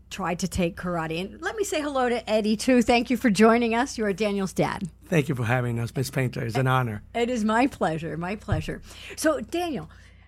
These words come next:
Speaker 1: I took karate, and I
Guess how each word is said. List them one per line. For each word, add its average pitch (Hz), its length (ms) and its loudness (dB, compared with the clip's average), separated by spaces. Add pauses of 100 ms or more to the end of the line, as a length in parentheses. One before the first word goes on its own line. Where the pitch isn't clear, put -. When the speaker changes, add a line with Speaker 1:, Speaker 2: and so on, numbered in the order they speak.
(540)
Speaker 1:
I 269 160 -6
took - 260 -8
karate, 190 560 -10 (720)
and 196 400 -2 (720)
I 202 220 -4